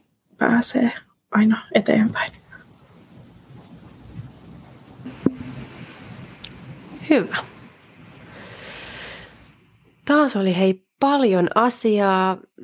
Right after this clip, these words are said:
Speaker 2: Vi-, vielä lopuksi, tuleeko sulla mieleen tästä aiheesta joku suositus, ää,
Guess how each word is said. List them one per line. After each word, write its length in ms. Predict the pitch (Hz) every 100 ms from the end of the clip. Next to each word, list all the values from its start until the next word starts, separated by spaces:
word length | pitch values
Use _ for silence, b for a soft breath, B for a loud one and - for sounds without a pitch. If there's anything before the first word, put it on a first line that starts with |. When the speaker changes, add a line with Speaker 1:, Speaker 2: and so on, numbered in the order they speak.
| 226
Speaker 2:
Vi-, 180 | 285 277
vielä 340 | 285 311 285 247
lopuksi, 680 | 277 277 247 - - - _ -
tuleeko 300 | 254 262 247
sulla 220 | 226 220
mieleen 440 | 226 240 226 202
tästä 380 | 196 277 294 -
aiheesta 500 | - 170 180 175 -
joku 220 | 180 185
suositus, 880 | 190 - 220 196 190 185 185 - - _ _
ää, 380 | 202 196 190 190